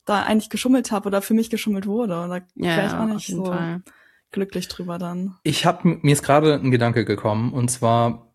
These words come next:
Speaker 3: wir haben ja jetzt schon gesagt, dass wir eigentlich davon ausgehen, dass, äh, Sir Alan ihn eben nicht zum Ritter geschlagen hat, weil wir es eben nicht sehen.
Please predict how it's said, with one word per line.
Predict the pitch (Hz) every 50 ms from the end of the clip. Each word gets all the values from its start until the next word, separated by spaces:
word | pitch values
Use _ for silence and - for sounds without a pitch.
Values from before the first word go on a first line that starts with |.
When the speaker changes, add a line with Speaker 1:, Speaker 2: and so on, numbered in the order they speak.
| _ -
Speaker 3:
wir | 139 117
haben | 110 135 156 165
ja | 165
jetzt | 156 151 147 - - - -
schon | - 143 135 135 135 135 135 - - 123
gesagt, | - 127 117 120 117 113 123 127 127 - -
dass | 123 117 -
wir | - 123 123 123 - - - - _ _ _ -
eigentlich | - 113 110 123 143 139 135 135 127 - - 123 117 120
davon | - 123 113 - 120 113
ausgehen, | 110 101 104 113 110 - - - 104 104 107 107 107 107
dass, | 104 107 104 107 107 110 113 - - - - -
äh, | - - 110 107 104 107 107
Sir | - - - 120 107 110 110 -
Alan | - 107 110 113 113 113 113 - - - - - - - _ _ _ _ _
ihn | - 127 123 120 120 123 123
eben | 127 117 113 117
nicht | 127 147 - -
zum | - 139 131
Ritter | 123 139 - 151 143
geschlagen | 147 143 - - 147 139 143 139 147 135
hat, | 135 135 131 -
weil | - 110 107
wir | 117
es | 110 -
eben | - 113 107 110
nicht | 110 104 -
sehen. | - 135 131 151 175 185 190 190 -